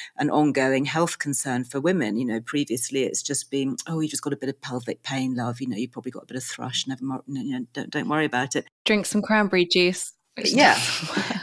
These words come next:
Speaker 1: You know, and, and, you know, let's not, you know, talk about endo and fibroids and all of that. I mean, it's, it's just the, the lack of research that goes into this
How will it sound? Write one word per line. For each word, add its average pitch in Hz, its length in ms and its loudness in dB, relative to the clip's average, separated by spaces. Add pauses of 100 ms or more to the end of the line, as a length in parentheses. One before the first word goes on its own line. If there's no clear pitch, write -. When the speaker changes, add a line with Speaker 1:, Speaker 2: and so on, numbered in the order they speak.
(240)
Speaker 1:
You 202 160 8
know, 175 300 10
and, 185 140 8
and, 180 180 8
you 185 100 8
know, 170 160 10
let's 180 220 8
not, 165 180 6
you 175 60 6
know, 160 100 8
talk 165 260 2
about 160 240 8
endo 156 360 6
and 143 120 4
fibroids 147 560 4
and 170 80 2
all 170 120 6
of 151 80 6
that. 147 140 8
I 143 60 6
mean, 160 160 6
it's, - 220 0
it's 127 200 2
just 156 360 2
the, 131 360 2
the 151 80 4
lack 160 480 4
of 135 280 0 (300)
research 156 760 6
that - 140 2
goes 151 260 4
into 151 260 0
this - 460 -2